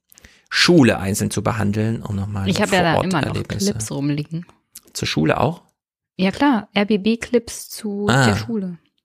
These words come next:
Speaker 1: Ich hab nur R B B, A F D gesehen, das ist natürlich auch noch so ein
Speaker 2: Ja,
Speaker 1: Thema.
Speaker 2: die A-F-D-Clips schieben wir auch schon, aber nee.
Speaker 1: Ja.
Speaker 2: Sehr gute Clips zum Thema Schule, weil der R B B hat da fast jeden Tag in der Woche irgendwas dazu gehabt.
Speaker 1: Mhm.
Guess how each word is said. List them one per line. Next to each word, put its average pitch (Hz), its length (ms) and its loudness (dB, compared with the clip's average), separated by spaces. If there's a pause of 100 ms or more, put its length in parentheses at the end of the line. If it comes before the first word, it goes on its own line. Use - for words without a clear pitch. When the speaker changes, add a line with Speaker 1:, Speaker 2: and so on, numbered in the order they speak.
(160)
Speaker 1:
Ich - 80 -20
hab - 100 -6
nur - 140 0
R 101 140 4
B 101 80 2
B, 104 260 2
A 101 160 0
F - 120 -6
D 107 200 0
gesehen, 98 320 -2
das 98 120 -6
ist - 40 -10
natürlich - 300 -8
auch 98 60 2
noch 98 100 2
so - 140 -4
ein 104 180 -4 (380)
Speaker 2:
Ja, 208 280 4 (120)
Speaker 1:
Thema. - 320 4
Speaker 2:
die 165 180 2
A-F-D-Clips 170 960 0
schieben 190 200 -2
wir 165 40 0
auch 175 260 -6
schon, 175 180 -4
aber 160 240 2
nee. 170 220 4 (600)
Speaker 1:
Ja. 113 200 4
Speaker 2:
Sehr 175 180 4
gute 190 300 2
Clips - 420 -2
zum 175 240 0
Thema 175 320 2
Schule, 190 400 0
weil 170 220 0
der 160 100 -2
R 160 100 -2
B 170 120 -2
B 170 220 2
hat 170 180 0
da 165 80 -2
fast - 340 -4
jeden 175 480 4
Tag 185 340 -4
in 175 120 -4
der 180 180 -2
Woche 190 340 -4 (140)
irgendwas 180 380 0
dazu 185 240 -4
gehabt. 190 280 -4 (300)
Speaker 1:
Mhm. 117 340 2